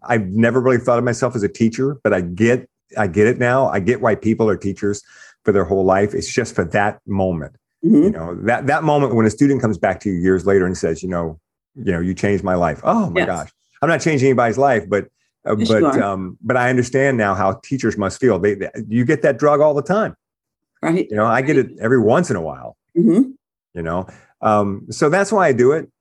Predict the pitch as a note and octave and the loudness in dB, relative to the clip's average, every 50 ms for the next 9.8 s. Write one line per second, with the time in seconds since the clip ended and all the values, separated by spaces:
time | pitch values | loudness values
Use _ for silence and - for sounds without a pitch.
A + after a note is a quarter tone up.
0 | _ _ - B2+ A#2+ A#2+ B2+ C#3+ C#3 - B2+ A#2+ A#2 A#2+ - _ _ _ _ _ | _ _ -8 -6 -2 0 0 0 0 -2 -2 -2 -2 -4 -6 _ _ _ _ _
1 | _ _ - B2 B2+ C3 C#3 C3+ A#2+ C3 C3+ B2+ A#2+ G#2+ G2+ G2+ G2+ G#2+ A2+ B2+ | _ _ -4 0 2 2 2 0 2 0 0 2 2 0 2 2 2 4 4 4
2 | C3+ C3 B2+ - - - - B2 A2+ A#2 A#2 B2+ C3 C3 A#2 G2 F#2 G2 _ _ | 2 0 -2 -6 -12 -10 -6 -4 0 2 2 2 2 2 2 0 -2 -4 _ _
3 | _ _ - A#2 A2+ A#2+ A#2+ A#2+ B2+ A#2+ - A2+ A2+ A#2 A#2 B2 B2+ C3+ C3+ C3 | _ _ -4 0 0 0 0 0 -4 -6 0 0 2 2 2 2 0 -2 -4 -8
4 | _ _ _ _ _ - C3 B2+ B2+ A2+ A#2 A2+ A2+ B2 B2+ C3 C3 C#3+ C#3+ - | _ _ _ _ _ -2 -2 0 2 2 2 2 4 4 4 2 2 0 -2 0
5 | C#3 C3+ C#3 B2+ B2+ - _ _ - B2+ A#2+ A#2+ B2+ A2+ A#2+ B2+ B2+ B2 - C3 | 0 -2 -2 -2 -6 -10 _ _ -4 -4 -2 0 -2 0 0 0 0 0 0 -2
6 | A#2 A2+ A2+ G#2+ G#2 - B2 G#2+ F#2+ G#2+ G2+ G2+ G2 G2 G2 F#2+ G2+ F#2+ F#2 - | 0 2 2 2 2 0 0 -2 0 0 0 2 4 4 2 2 0 -4 -4 -2
7 | - G#2 F#2 G2 - F#3 G3 F#3 - E3+ D3 C#3+ C#3+ C#3 C3+ C3+ B2+ B2+ B2 A#2 | -2 -2 -2 0 0 0 0 0 0 0 2 2 2 2 2 2 2 2 0 0
8 | A2+ A#2 A2+ - - - G#2+ G2+ F#2+ - F#2+ F#2 F#2 F2+ _ _ _ _ _ _ | -2 -2 -4 -4 -4 -2 -2 -2 0 -2 -4 -6 -6 -8 _ _ _ _ _ _
9 | _ _ _ _ - - A2 G#2+ A2 G#2 G#2+ G#2+ G2 F#2 - | _ _ _ _ -6 -2 0 0 0 2 2 0 0 0 -6